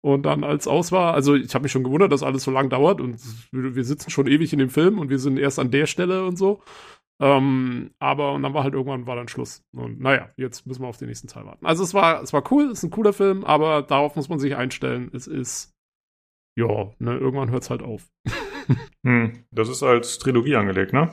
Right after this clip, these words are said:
Speaker 2: Oder?
Speaker 1: Ist das? Okay, ich weiß es gar nicht genau. Also
Speaker 2: Dachte ich.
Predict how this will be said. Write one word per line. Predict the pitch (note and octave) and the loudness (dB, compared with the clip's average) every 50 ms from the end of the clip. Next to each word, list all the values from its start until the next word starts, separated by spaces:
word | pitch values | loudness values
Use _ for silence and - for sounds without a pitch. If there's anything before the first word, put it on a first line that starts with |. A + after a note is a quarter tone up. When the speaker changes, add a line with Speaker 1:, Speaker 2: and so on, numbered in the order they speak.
| - - | -4 -6
Speaker 2:
Oder? | B2+ C#3 F3+ F#3 - - _ _ - | -4 -4 -4 -6 -8 -14 _ _ -2
Speaker 1:
Ist | E3+ E3+ G3+ | 0 2 4
das? | C4+ C4 A#3+ - - | 4 4 2 0 -4
Okay, | E3 D3 - D3+ E3 | -4 -2 0 0 0
ich | D#3+ - - | 0 0 0
weiß | D#3 E3+ G#3 | 0 0 0
es | G#3 - - | -2 -6 -10
gar | A#2 A2 | -10 -10
nicht | A2 G#2+ - | -10 -12 -12
genau. | - A2+ G#2+ A2 A2 A2 - | -12 -12 -10 -10 -12 -12 -12
Also | B2+ C3 B2+ C3+ C#3 C#3 C#3 C3 C3 - | -12 -8 -4 -2 -2 -2 -2 -4 -4 -4
Speaker 2:
Dachte | D3 C3+ - - A#2 | -4 -4 -2 0 -2
ich. | G#2+ - - - | -2 -2 -4 -10